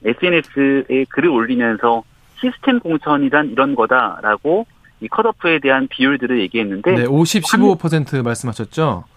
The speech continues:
Speaker 1: 예, 각자 지역마다 정당 지지율에 못 미치는 사람들을
Speaker 2: 음.
Speaker 1: 객관적인 지표로 걸러냈을 때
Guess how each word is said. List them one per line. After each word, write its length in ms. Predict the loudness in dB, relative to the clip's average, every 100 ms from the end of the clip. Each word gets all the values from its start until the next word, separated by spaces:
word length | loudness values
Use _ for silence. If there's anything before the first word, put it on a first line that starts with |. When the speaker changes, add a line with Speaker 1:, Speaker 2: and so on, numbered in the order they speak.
| _ _ -2
Speaker 1:
예, 220 | 0 0
각자 640 | 0 -2 -4 _ 0 2 2 -6
지역마다 720 | -2 -2 0 0 2 2 2 0 _ -20 _ -2
정당 400 | 0 2 0 0 -8
지지율에 560 | -12 -4 0 2 2
못 140 | 2 0
미치는 460 | 0 -2 2 2 2
사람들을 640 | 0 -2 -2 2 4 2 0
Speaker 2:
음. 280 | -6 -8 -6
Speaker 1:
객관적인 640 | -2 0 0 0 -2 -4 -4
지표로 640 | -4 0 2 4 2 0
걸러냈을 640 | 0 2 2 0 -6 -10 -8
때 240 | -2 -2